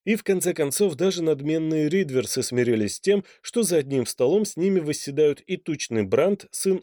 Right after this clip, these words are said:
Орма, и Альрик из Ньюторпа. О последнем следует сказать, что он, к моему удивлению, прибыл в Гронвуд-Кастл без своей жены Элдры, и хотя Элдра родила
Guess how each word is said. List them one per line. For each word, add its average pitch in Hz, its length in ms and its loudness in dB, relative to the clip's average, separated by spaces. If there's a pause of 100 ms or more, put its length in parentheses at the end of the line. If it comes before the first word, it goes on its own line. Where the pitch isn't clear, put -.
(100)
Орма, 170 420 2 (200)
и 196 220 0
Альрик 156 680 0
из 143 180 -6
Ньюторпа. 98 720 -2 (840)
О 123 140 4
последнем 135 640 0
следует 180 440 -2
сказать, 180 360 0
что - 240 -4
он, 190 200 4
к - 120 -18
моему 156 380 -2
удивлению, 156 640 2
прибыл 202 400 2
в 127 80 -6
Гронвуд-Кастл 147 960 0
без 127 280 0
своей 139 360 0
жены 117 400 -2
Элдры, 110 560 2 (200)
и 143 100 -2
хотя 135 360 -2
Элдра 110 600 2
родила 156 520 0